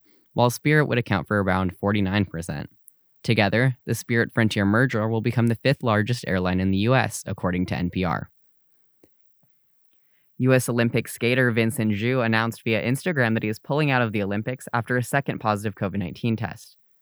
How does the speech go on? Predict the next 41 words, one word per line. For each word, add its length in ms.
According 380
to 80
Bill 180
Chappell 380
and 120
Jacqueline 520
Diaz 500
at 160
N 160
P 120
R, 280
Zhu 160
expected 540
to 80
compete 300
as 100
a 60
figure 320
skater 320
in 80
the 60
men's 280
short 240
program 460
at 100
the 60
Beijing 580
Winter 280
Olympics 480
beginning 340
on 100
Tuesday, 520
but 100
no 220
longer 420
has 320
the 160
opportunity 640
to 120
do 180
so 160